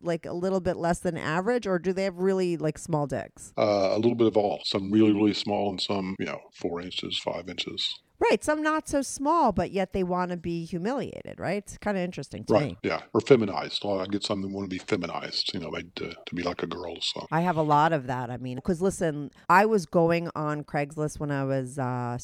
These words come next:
Speaker 1: first started my show. And my show started to be about sex and these crazy stories, uh, by accident. I just wanted to call an advice show, and I didn't know where to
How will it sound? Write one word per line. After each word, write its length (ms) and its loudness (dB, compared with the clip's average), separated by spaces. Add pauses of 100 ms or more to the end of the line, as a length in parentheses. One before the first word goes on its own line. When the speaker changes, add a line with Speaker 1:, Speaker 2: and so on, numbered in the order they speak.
Speaker 1:
first 240 -2
started 140 -2
my 100 -4
show. 200 -2
And 180 -2
my 100 0
show 160 0
started 460 2
to 80 -4
be 100 -2
about 260 0
sex 320 -2
and 200 -6
these 160 -10
crazy 420 -6
stories, 540 -4
uh, 80 0
by 160 2
accident. 600 0
I 180 0
just 180 -8
wanted 240 -2
to 40 -6
call 220 -4
an 80 -2
advice 280 -2
show, 200 -4
and 100 -4
I 60 -4
didn't 200 -2
know 100 -2
where 180 0
to 100 -2